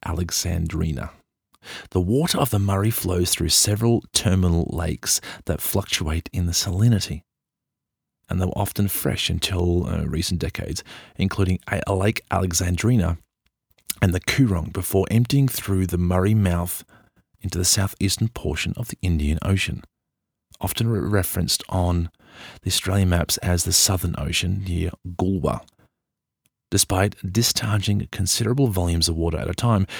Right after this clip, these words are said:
particularly before the advent of the large-scale river regulation, the mouth was, um, has always been comparatively small and shallow.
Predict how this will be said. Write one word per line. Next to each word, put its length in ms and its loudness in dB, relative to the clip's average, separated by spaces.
particularly 320 0
before 420 0
the 140 -4
advent 460 0
of 80 -6
the 100 2
large-scale 840 -2
river 420 -2
regulation, 800 0
the 100 -2
mouth 340 4
was, 240 0
um, 340 0
has 260 -2
always 480 0
been 280 2
comparatively 720 -4
small 560 -2
and 160 -2
shallow. 440 -2